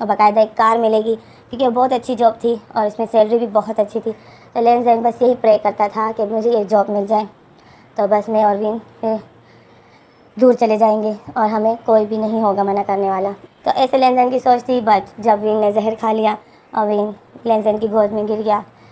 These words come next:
तो लेंजन और वीन ने अपनी आंखें बंद कर दी और लेंजन ने जो वीन को हक कर लिया। तो अब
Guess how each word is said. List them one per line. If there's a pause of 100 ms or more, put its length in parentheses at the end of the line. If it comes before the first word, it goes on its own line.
(140)
तो
लेंजन (500)
और
वीन
ने
अपनी
आंखें
बंद
कर
दी (1120)
और
लेंजन
ने
जो
वीन
को
हक
कर
लिया। (680)
तो
अब